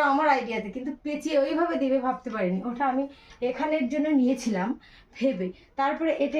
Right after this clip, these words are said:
এক্সট্রা নিয়েছিলাম আমি দুই সাইডে কভার করব বলে, কিন্তু হয়নি যেহেতু, এটাই একটাতে এখানে মিটিয়ে দিয়েছি। এই যে, আর আয়তের পাপা, এটা দেখো এখানে কি সুন্দর করে পেঁচিয়ে পেঁচিয়ে এখানে রেখে দিয়েছে। বাস, বেশ মনে হচ্ছে একটা জঙ্গলে, মানে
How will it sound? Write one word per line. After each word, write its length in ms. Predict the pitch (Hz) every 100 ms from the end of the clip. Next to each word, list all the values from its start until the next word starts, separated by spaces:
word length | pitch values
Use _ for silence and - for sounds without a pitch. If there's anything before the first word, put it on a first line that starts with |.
| 302
এক্সট্রা 220 | - 320 302
নিয়েছিলাম 380 | 311 311 330 370 302
আমি 120 | 349 415 214
দুই 120 | 269 302 320
সাইডে 280 | 285 277 349 311
কভার 240 | 269 330 339
করব 160 | 285 196 190
বলে, 160 | 175 185 185 320
কিন্তু 280 | 359 320 240 - - - 277
হয়নি 320 | 294 320 330 302
যেহেতু, 280 | 339 349 339 262
এটাই 260 | 311 311 254 269
একটাতে 340 | 269 302 302 330 294
এখানে 220 | 302 339 320
মিটিয়ে 240 | 302 311 302
দিয়েছি। 280 | 311 - - - _ - - - 254
এই 60 | 240
যে, 80 | 440 - _ _ - 247
আর 100 | 240 233
আয়তের 280 | 247 277 294
পাপা, 180 | 247 226 269
এটা 100 | 247 202
দেখো 140 | 269 254
এখানে 220 | 247 254 -
কি 100 | 247 247 -
সুন্দর 360 | 254 226 240 247 247
করে 140 | 233 208
পেঁচিয়ে 320 | 233 - 233 196
পেঁচিয়ে 280 | 220 247 214
এখানে 220 | 202 233 240
রেখে 180 | 220 220 208
দিয়েছে। 240 | 226 226 254
বাস, 160 | 240 233 _ - - _ - 240
বেশ 160 | 240 254
মনে 140 | 294 311
হচ্ছে 160 | 320 339 320
একটা 140 | 320 254
জঙ্গলে, 460 | 269 269 262 277 302 302 269 247
মানে 160 | 262